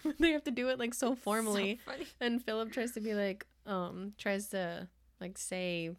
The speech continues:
Speaker 1: like, what his and Martha's were
Speaker 2: Mm-hmm.
Speaker 1: like, and he's just like, "Oh, <laughs> ha, ha, so funny." <laughs> And it's like,
Speaker 2: Alex and Henry are like,
Speaker 1: crickets.
Speaker 2: "What is happening?"
Speaker 1: Yeah.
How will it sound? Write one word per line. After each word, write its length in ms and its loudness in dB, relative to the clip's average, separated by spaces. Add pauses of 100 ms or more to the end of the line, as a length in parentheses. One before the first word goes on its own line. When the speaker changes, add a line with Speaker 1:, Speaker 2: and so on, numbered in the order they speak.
Speaker 1:
like, 220 -8
what 140 -4
his 280 -2
and 100 -2
Martha's 520 -4
were 120 0
Speaker 2:
Mm-hmm. 80 -2
Speaker 1:
like, 300 -6
and 80 -6
he's 200 -4
just 160 -8
like, 160 -4
"Oh, 240 0
<laughs> 40 -14
ha, 220 -4
ha, 300 -2 (280)
so 300 -2
funny." 400 0
<laughs> 20 -4
And 80 -2
it's 280 2
like, 200 2
Speaker 2:
Alex 220 4
and 100 0
Henry 220 6
are 40 4
like, 160 2
Speaker 1:
crickets. 200 0
Speaker 2:
"What 180 0
is 160 -4
happening?" 520 0
Speaker 1:
Yeah. 100 6